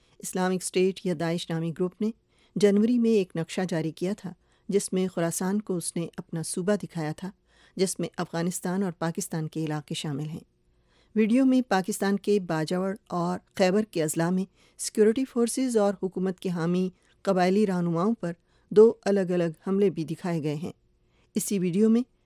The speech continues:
مئی کے مہینے میں کراچی میں ایک بس پر حملے کا دعویٰ بھی کیا گیا ہے، جس میں مسلح افراد نے شیعہ اسماعیلی برادری کے تینتالیس ارکان کو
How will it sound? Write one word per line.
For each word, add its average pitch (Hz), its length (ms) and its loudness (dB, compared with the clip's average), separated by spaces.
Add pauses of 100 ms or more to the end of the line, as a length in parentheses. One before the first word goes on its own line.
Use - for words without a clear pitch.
(280)
مئی 220 200 6
کے 254 160 0
مہینے 220 300 4
میں 226 220 4
کراچی 180 360 0
میں 214 120 2
ایک 180 140 0
بس 190 280 -2
پر 185 160 0 (380)
حملے 220 200 6
کا 196 160 0
دعویٰ 156 220 0
بھی 151 140 -6
کیا 160 240 -6
گیا 180 240 -2
ہے، 190 100 -2 (380)
جس 208 220 2
میں 196 100 0
مسلح 175 380 -2
افراد 185 420 -4
نے 165 120 -8 (300)
شیعہ 208 300 2
اسماعیلی 175 500 -2
برادری 160 380 -4
کے 170 180 -8
تینتالیس 180 600 -2
ارکان 170 340 -2
کو 165 160 -6